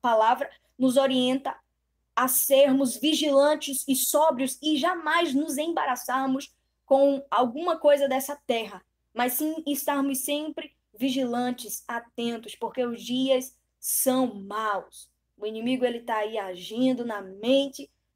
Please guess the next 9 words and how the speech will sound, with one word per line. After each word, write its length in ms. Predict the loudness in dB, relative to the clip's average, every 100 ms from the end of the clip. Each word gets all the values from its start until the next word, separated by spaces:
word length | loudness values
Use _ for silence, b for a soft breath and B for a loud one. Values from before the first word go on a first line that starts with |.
| -16
de 220 | -4 -4
forma 540 | -4 -4 0 2 0
terrível. 600 | -2 0 0 0 -2 -2 -10 _ _ -6
E 80 | -2
quando 320 | 0 2 0
não 160 | 0
se 240 | -2 -2 0
há 140 | -2
conhecimento, 1000 | -2 -2 2 2 2 -4 -2 -2 -2 -6